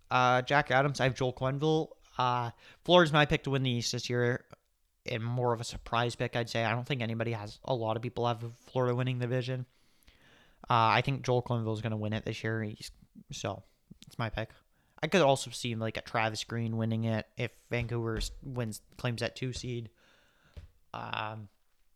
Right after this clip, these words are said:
I, if Ottawa somehow can get in, then I could see, um, what, what's their coach name? D J Smith, was it?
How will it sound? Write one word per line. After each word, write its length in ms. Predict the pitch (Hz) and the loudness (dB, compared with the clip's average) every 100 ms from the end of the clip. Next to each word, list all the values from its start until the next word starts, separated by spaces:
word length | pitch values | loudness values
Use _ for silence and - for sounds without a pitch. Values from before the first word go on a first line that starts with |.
| _ _ _ _ _ - - - - - - - - | _ _ _ _ _ -20 -20 -20 -20 -20 -20 -20 -14
I, 200 | 101 - | -12 -6
if 240 | 131 123 | -4 -4
Ottawa 500 | - 113 131 123 127 | 0 2 4 4 2
somehow 380 | 127 127 123 120 | 2 -2 -2 -2
can 180 | 117 120 | -2 -2
get 180 | 113 113 | 0 0
in, 260 | 120 117 | 0 -2
then 160 | 113 101 | -2 -2
I 60 | 104 | -4
could 160 | - | -8
see, 360 | - 110 110 104 | -8 -4 -4 -2
um, 380 | 98 95 95 - - - _ _ _ | -2 -2 -4 -8 -16 -20 _ _ _
what, 120 | - - _ | -20 -20 _
what's 180 | - - | -20 -18
their 80 | 92 | -16
coach 400 | - - - - | -18 -20 -18 -16
name? 220 | 107 110 - _ _ _ _ _ _ _ _ _ _ _ _ _ _ _ _ _ _ _ _ _ _ _ - | -16 -18 -20 _ _ _ _ _ _ _ _ _ _ _ _ _ _ _ _ _ _ _ _ _ _ _ -20
D 80 | - | -14
J 180 | 135 135 | -8 -8
Smith, 340 | - 131 175 | -8 -12 -12
was 180 | 208 208 | -12 -14
it? 80 | 208 | -14